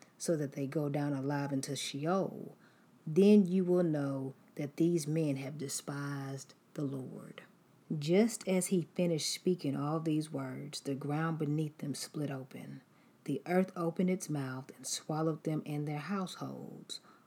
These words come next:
all Korah's people and all their possessions.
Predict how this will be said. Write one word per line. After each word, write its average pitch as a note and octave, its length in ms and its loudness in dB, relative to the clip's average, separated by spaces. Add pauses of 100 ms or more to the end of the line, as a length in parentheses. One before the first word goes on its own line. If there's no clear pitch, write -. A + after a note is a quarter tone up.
(120)
all F#3 300 4
Korah's G#3+ 460 4
people C#3+ 580 -2 (340)
and D3+ 200 -4
all D#3+ 240 0
their E3+ 120 4
possessions. - 1000 -2